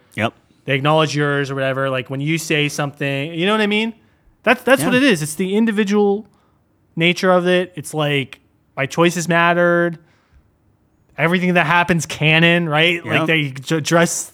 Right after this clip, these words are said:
Speaker 2: what just happened.
Speaker 1: <laughs>
Speaker 2: I don't know. That's how you do it in my mind.
Speaker 1: Well, now imagine that you could go into any city and just start murdering anyone.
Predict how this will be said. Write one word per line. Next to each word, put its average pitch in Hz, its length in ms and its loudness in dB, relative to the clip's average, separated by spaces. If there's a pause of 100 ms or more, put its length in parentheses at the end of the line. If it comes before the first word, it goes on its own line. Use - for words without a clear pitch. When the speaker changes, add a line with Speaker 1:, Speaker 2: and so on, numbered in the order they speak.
Speaker 2:
what 151 220 -6
just 160 160 -4
happened. 160 520 2
Speaker 1:
<laughs> 135 120 -4
Speaker 2:
I 160 40 2
don't 139 140 -4
know. 117 120 -8
That's 143 280 -2
how 269 100 2
you 208 140 0
do 202 160 2
it 156 100 0
in 139 80 -8
my 127 160 -4
mind. 113 340 -10 (500)
Speaker 1:
Well, 117 280 0
now 117 340 0
imagine 113 520 -2
that 98 320 -8
you 110 180 -6
could 101 280 -6
go 107 360 -4
into 107 580 -4
any 113 240 -4
city 101 540 -8 (260)
and 110 160 -2
just 104 160 -4
start 104 380 -6
murdering 101 680 -6 (240)
anyone. 107 460 -8